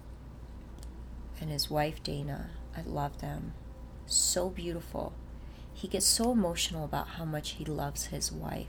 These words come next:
It's so beautiful. And she s-, was saying a prayer. We were all in a prayer group. And, um, she says the most loving prayers.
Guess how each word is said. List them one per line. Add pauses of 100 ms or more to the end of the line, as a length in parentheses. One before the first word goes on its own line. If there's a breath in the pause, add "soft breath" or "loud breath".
(120)
It's
so
beautiful. (680 loud breath)
And
she
s-,
was
saying
a
prayer. (400)
We
were
all
in
a
prayer
group. (1000 loud breath)
And,
um, (1800)
she
says
the
most (520)
loving
prayers.